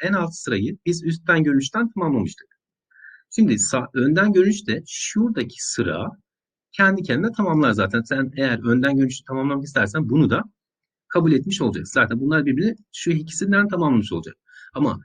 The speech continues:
sağdan görünüşün bu şekilde olması için mecburen şu dördünün de durması gerekiyor. Dört tane de buradan mecburen gerekli diyoruz. Buradan topladığınızda yani bu şey, görüntülerin elde edilmesi için minimum kaç tane ihtiyaç var?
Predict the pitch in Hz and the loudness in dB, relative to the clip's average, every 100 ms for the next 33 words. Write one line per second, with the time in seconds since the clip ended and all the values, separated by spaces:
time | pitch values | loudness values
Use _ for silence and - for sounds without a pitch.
0 | _ - - - 110 110 151 190 196 175 | _ -10 -8 -2 0 2 2 2 2 2
1 | 165 165 110 95 - 220 214 196 180 165 | 0 0 0 0 0 -2 -2 0 0 0
2 | 160 143 117 143 196 143 107 92 113 - | 0 2 4 4 2 0 0 0 -2 -8
3 | 190 170 131 165 180 165 180 196 208 226 | -6 0 2 2 2 0 2 2 0 -2
4 | _ _ 110 123 147 143 139 131 95 82 | _ _ 0 2 4 2 -4 -6 -4 -4
5 | - 135 - - 196 - 98 123 147 135 | -8 -12 -10 -8 -6 -6 -6 -6 -4 -6
6 | - 95 - _ _ _ _ _ _ _ | -4 -6 -6 _ _ _ _ _ _ _
7 | - 107 139 131 107 107 139 120 104 92 | -2 2 2 2 0 0 0 0 0 -2
8 | - 101 82 - _ _ _ 123 165 160 | -4 -8 -8 -12 _ _ _ 0 0 0
9 | 165 151 135 120 85 - _ _ _ _ | -2 -2 -2 -2 -4 -8 _ _ _ _
10 | _ 104 95 95 131 147 107 117 127 - | _ -2 -2 -2 -4 -4 2 2 2 -2
11 | 135 139 123 123 135 127 117 104 98 113 | -2 0 0 0 0 0 -2 -4 0 2
12 | 147 135 127 180 185 170 131 107 110 104 | 2 2 0 -4 -4 -6 -4 -4 -4 -6
13 | - | -6